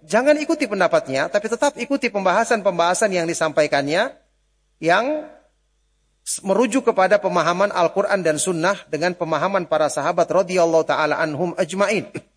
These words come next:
Ya, kalau ada penjelasan-penjelasan yang, yang keliru, kita tinggalkan,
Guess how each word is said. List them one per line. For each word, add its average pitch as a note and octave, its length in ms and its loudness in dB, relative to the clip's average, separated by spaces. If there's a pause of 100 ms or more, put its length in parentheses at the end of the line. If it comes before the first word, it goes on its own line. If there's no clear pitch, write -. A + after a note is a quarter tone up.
(1200)
Ya, C#3 240 0 (400)
kalau A3 160 4
ada C4 160 2
penjelasan-penjelasan B3 880 2
yang, B3+ 140 0 (100)
yang A#3+ 160 0
keliru, A3+ 320 2
kita G3+ 160 -4
tinggalkan, C4+ 480 0